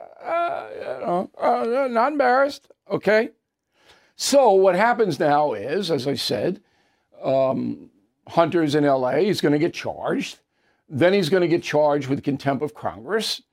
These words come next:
all right? Party line vote, but there's more Republicans in the House and Democrats, so they get charged with that. Then Merrick Garland, the puppet, okay,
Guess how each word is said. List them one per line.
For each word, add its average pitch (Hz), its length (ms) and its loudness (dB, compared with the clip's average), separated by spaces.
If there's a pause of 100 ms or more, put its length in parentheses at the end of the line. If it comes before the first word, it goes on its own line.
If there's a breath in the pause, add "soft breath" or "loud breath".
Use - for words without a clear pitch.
(360)
all 131 100 0
right? 220 260 -2
Party 160 300 4
line 151 280 0
vote, 151 320 -2
but 143 240 -2
there's 120 180 -4
more 139 420 -2 (140)
Republicans 139 680 -2
in 143 60 -4
the 127 80 -4
House 120 280 -4
and 147 100 -6
Democrats, 123 540 -4
so 139 60 -2
they - 60 -6
get 143 140 -4
charged 151 300 -4
with 175 140 -6
that. - 280 -8 (320 soft breath)
Then 277 180 2
Merrick 247 320 4
Garland, 254 640 2 (640)
the 139 120 2
puppet, 170 520 2 (720)
okay, 160 480 0